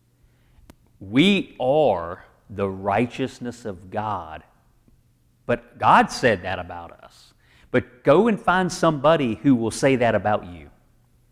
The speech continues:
Walk up to somebody and say, "I am the righteousness of God," <laughs> and see what kind of look you get. See, only God can say that about you because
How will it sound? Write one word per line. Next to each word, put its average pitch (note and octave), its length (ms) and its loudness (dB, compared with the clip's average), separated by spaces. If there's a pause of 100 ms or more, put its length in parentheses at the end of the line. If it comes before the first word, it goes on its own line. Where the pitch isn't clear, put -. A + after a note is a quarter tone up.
(480)
Walk F3+ 260 2
up A#3 160 2
to F#3 80 -2
somebody D3 300 2
and B2 80 0
say, A2+ 220 2
"I C3 300 0
am F2 220 -10
the E2+ 80 -18
righteousness G2+ 580 -14
of B2+ 120 -20
God," G2 340 -14 (200)
<laughs> - 260 -12
and E3+ 100 2
see - 220 2
what D#3+ 180 0
kind D3+ 160 2
of A2 120 4
look A#2+ 300 -2
you G2+ 100 -14
get. - 440 -12 (1080)
See, C#3+ 280 2 (400)
only G3+ 320 6
God D3 420 2
can A#2+ 140 -2
say A#2 220 2
that G#2+ 140 4
about F2+ 460 -2
you E2 220 -18 (1400)
because A#2 500 0